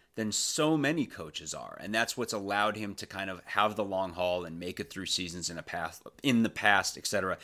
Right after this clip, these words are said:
He has that ability, right? And he has that magnetism where it's not a divided locker room, right? Guys buy in. We know players buy in.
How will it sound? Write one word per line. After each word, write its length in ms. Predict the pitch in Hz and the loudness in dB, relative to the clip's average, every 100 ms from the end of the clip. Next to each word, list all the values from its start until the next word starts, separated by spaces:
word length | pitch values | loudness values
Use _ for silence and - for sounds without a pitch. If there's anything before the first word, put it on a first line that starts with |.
| - _ _ | -10 _ _
He 280 | - - 175 | -8 -2 0
has 500 | - 165 160 160 117 | 6 10 10 10 6
that 280 | 123 120 - | 10 10 8
ability, 460 | 92 95 85 76 | -2 -4 -10 -14
right? 320 | - 98 104 104 | -8 -2 -2 0
And 160 | 113 107 | -2 -4
he 280 | - 131 | -6 -6
has 460 | 123 - 120 131 120 | -2 4 4 4 4
that 220 | 127 127 | 2 2
magnetism 840 | 98 101 104 98 101 - 107 117 117 | -2 0 0 0 -4 -6 -4 -2 0
where 160 | 101 | 0
it's 220 | 98 - | -2 -6
not 300 | 95 92 101 | -8 -2 2
a 60 | 113 | 2
divided 520 | 110 101 98 98 95 | 0 0 0 0 -2
locker 400 | 92 90 90 92 | -4 -4 -6 -8
room, 300 | 90 92 95 | -6 -6 -2
right? 260 | 90 98 - 110 _ _ | 0 0 -2 -12 _ _
Guys 440 | - 101 113 117 87 | 2 6 6 4 -4
buy 440 | 82 95 104 104 | -4 0 2 2
in. 320 | - 95 98 90 | -2 -8 -8 -4
We 160 | 113 | -2
know 280 | 110 104 107 | -2 -2 -4
players 400 | - 107 104 98 | -6 -4 -4 -4
buy 260 | - 90 90 | -2 -2 -2
in. 200 | 87 | -6